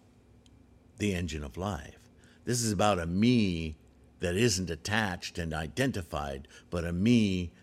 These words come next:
that is free-flowing with the current of life to maximize my experience of this rare and treasured moment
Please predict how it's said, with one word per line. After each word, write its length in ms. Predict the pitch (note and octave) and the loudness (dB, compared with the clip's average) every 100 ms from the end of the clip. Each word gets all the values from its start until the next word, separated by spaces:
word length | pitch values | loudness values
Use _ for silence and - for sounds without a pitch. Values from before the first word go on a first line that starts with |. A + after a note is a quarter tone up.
| - | -2
that 140 | G2+ | 0
is 160 | F#2 D#2+ | 0 -4
free-flowing 1040 | - - C#3 C3+ - B2 A#2 E2+ C2+ D2 - _ _ _ _ - | -8 -4 -2 -2 -2 0 0 -2 -6 -10 -14 _ _ _ _ -6
with 180 | F#3+ - | -6 -4
the 80 | F#3+ | -8
current 640 | - - D3 F#2 E2 - _ _ _ - | -8 -2 0 0 -4 -12 _ _ _ -14
of 100 | F2 | -8
life 600 | E2 A#2+ G#2 C#2+ C2 - - _ _ - _ _ _ _ - | -2 -2 -2 -4 -8 -16 -20 _ _ -20 _ _ _ _ -6
to 120 | A2 | -2
maximize 1000 | G2 A#2 A#2+ - - G2 F2+ F2 E2+ F2+ | 0 0 -2 -2 0 0 0 -2 -4 -4
my 380 | F#2 F2+ E2+ - _ _ _ - _ _ _ _ _ | -2 -2 -4 -8 _ _ _ -20 _ _ _ _ _
experience 1300 | - - - - D#3 D#3 A#2+ E2+ D2 C#2 D#2+ - - _ _ - - _ - _ _ - | -8 -6 -6 -6 -4 0 0 0 -4 -6 -10 -12 -18 _ _ -20 -20 _ -20 _ _ -12
of 180 | A2 F#2 | -8 -4
this 240 | G#2+ G2+ | -2 -2
rare 680 | E2 D#2 A#2 A#2+ A#2+ A2+ A2 | -6 0 2 4 4 2 0
and 140 | F#2 | -2
treasured 500 | - - A#2+ F#2+ F2+ | -6 -2 0 0 -4
moment 600 | D#2 A2 D3 G2+ D#2+ D#2 | -2 0 2 0 -4 -10